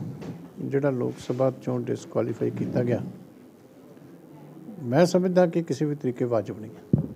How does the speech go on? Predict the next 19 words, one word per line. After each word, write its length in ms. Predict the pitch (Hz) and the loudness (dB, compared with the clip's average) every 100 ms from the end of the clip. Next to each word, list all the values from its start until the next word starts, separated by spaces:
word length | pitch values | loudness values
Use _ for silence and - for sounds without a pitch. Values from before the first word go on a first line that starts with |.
| - - - - - - - - - - - - | -12 -18 -20 -20 -20 -20 -20 -20 -20 -20 -20 -20
ਸਾਡੇ 500 | - - 143 156 185 | -14 2 4 6 4
ਕਾਂਗਰਸ 460 | 185 170 180 196 190 | 6 6 6 4 4
ਨਾਲ 180 | 196 185 | 4 6
ਬਹੁਤ 300 | 170 226 226 | 6 6 6
ਮਤਭੇਦ 520 | 170 139 - 123 - | 4 4 4 0 0
ਆ, 80 | - - - - - - - - - - - | -8 -14 -20 -20 -20 -20 -20 -20 -20 -12 -4
ਅਸੀਂ 220 | 135 - 160 | 0 4 6
ਰਾਹੁਲ 280 | 143 160 | 8 8
ਗਾਂਧੀ 300 | 160 170 170 | 8 6 8
ਦੀਆਂ 260 | 175 175 175 - - | 8 8 6 4 -2
ਨੀਤੀਆਂ 460 | 143 147 147 160 170 | 0 0 2 2 2
ਦੇ 200 | 156 165 | 4 2
ਸਖਤ 420 | 160 - 202 202 | 4 6 6 6
ਖਿਲਾਫ 380 | - 139 120 113 | 0 4 4 0
ਹਾਂ, 60 | 110 - - - - - - - - - - - - - - - - - - | -10 -16 -20 -20 -20 -20 -20 -20 -20 -20 -20 -20 -20 -20 -20 -20 -20 -12 6
ਪਰ 100 | 196 | 6
ਫਿਰ 220 | 190 165 175 | 8 10 10
ਵੀ 200 | 233 247 | 10 10
ਇੱਕ 180 | 247 | 10